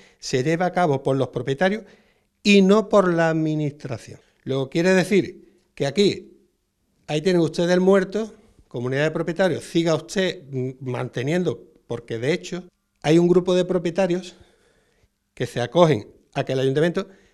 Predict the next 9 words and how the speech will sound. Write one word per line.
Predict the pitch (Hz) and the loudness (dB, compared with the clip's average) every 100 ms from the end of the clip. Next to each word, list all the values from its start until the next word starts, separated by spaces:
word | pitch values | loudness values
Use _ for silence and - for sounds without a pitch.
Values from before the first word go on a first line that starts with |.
| _ _ - | _ _ -18
desde | 123 143 127 139 | 0 2 2 0
la | 139 | 2
in-, | 135 139 - | 2 0 -4
desinformación | 123 147 151 156 139 120 131 120 117 120 143 | 2 4 2 -2 -2 -2 -2 -2 -2 -2 -2
absoluta | 151 170 175 175 - | -2 -2 -2 -4 -4
o | - 156 | 2 4
desde | 160 151 139 147 | 6 4 2 2
la | 143 143 | 2 2
in-, | 143 139 | 0 -4